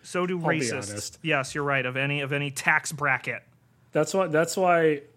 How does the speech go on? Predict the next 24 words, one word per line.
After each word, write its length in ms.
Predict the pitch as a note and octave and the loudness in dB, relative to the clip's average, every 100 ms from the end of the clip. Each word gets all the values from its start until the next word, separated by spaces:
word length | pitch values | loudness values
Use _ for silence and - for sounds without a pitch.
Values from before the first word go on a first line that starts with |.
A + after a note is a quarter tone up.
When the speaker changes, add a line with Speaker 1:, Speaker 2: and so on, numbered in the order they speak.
| - | -20
Speaker 2:
for 240 | D#3 - D3+ | -10 -2 0
me, 400 | C#3+ D3 D3 D3+ | 2 2 2 0
I 140 | C#3+ | -2
think 340 | B2+ C#3 B2+ B2+ | -2 -2 -2 -4
if 140 | B2 | -6
you're 80 | C3 | -4
gonna 220 | D3 E3 | -2 -2
target 420 | E3 D#3+ C#3+ C3+ | 0 0 0 -2
someone, 400 | - C3+ B2+ B2 A#2 | -4 -4 -2 -4 -4
go 200 | C3 B2+ | 0 0
after 540 | B2 - B2+ A#2+ A2+ _ _ - | -2 -4 -2 -2 -4 _ _ -2
those 280 | B2 A#2+ | 0 0
who 100 | - | -4
have 260 | A#2 B2 A2+ | -6 -6 -6
the 80 | B2+ | -6
most 260 | A#2 A2 | -4 -6
power. 400 | - B2+ B2 C3 | -6 -4 -2 -2
But 240 | C3 C3 A#2 | -2 -4 -4
when 140 | B2+ | -4
it 100 | B2 | -4
comes 260 | - C3 A#2 | -8 -8 -6
down 240 | B2 A#2 A2+ | -4 -4 -4
to 180 | B2 A#2 | -4 -4
it, 240 | A2+ | -4